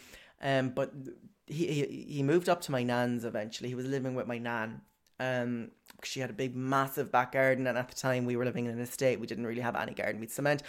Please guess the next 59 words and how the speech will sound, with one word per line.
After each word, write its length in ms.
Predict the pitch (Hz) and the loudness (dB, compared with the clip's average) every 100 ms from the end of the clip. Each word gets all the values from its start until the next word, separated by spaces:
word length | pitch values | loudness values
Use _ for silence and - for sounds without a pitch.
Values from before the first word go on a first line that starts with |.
| - - | -14 2
which 140 | - 233 | 4 6
was 100 | 202 | 8
no 100 | 160 | 8
way 160 | 131 | 8
for 100 | 120 | 6
a 40 | 127 | 4
rabbit 240 | 120 - | 4 2
to 80 | 113 | -6
live. 180 | 98 - - - - | -6 -6 -14 -18 -4
So 120 | 185 | 0
he 80 | 190 | 4
moved 200 | 208 202 | 8 6
up 120 | 185 | 4
to 80 | 143 | 0
my 100 | 127 | 6
grandmother's, 380 | 139 135 127 | 6 6 2
they 80 | 127 | 0
had 80 | 120 | -4
a 20 | |
big 440 | 113 - 190 196 190 | -6 0 6 6 6
shed, 360 | 160 131 127 | 6 8 8
and 100 | 117 | 4
his, 220 | 117 113 | 0 -2
his 200 | 139 123 | -2 -4
hut 300 | - 156 - | 6 6 6
was 160 | 127 123 | -2 0
in 300 | 123 127 127 | 0 2 4
there, 240 | 127 127 | 6 6
and 160 | 120 117 - - _ _ | 4 0 -10 -20 _ _
during 220 | - 143 127 | 0 2 2
the 80 | |
day 280 | 117 143 147 | 2 6 6
then, 480 | 127 127 127 120 101 | 6 4 4 0 0
when 160 | 127 123 | 0 2
we 60 | |
were 80 | 120 | 2
all 100 | 117 | 2
sitting 200 | - 127 | 2 -2
out 40 | 98 | -2
in 60 | |
the 60 | 104 | 0
garden, 340 | 143 151 139 | 2 2 2
he 60 | 127 | -2
would 160 | 123 | -2
be 120 | 120 123 | 0 0
out 200 | 123 139 | 2 4
running 280 | 160 180 | 4 6
around 320 | 143 127 127 123 | 6 6 4 -2
for 100 | 123 | -6
us 120 | - | -6
for, 100 | - | -12
w-, 280 | - - - | -10 -10 -8
w-, 180 | 127 - | -10 -4
for 160 | 120 | 6
hours, 480 | 147 156 143 143 139 | 8 10 8 6 2
eating 260 | 139 123 117 | -4 -6 -4
the 60 | |
grass, 340 | 143 151 151 | 4 6 4
what 120 | 120 | -4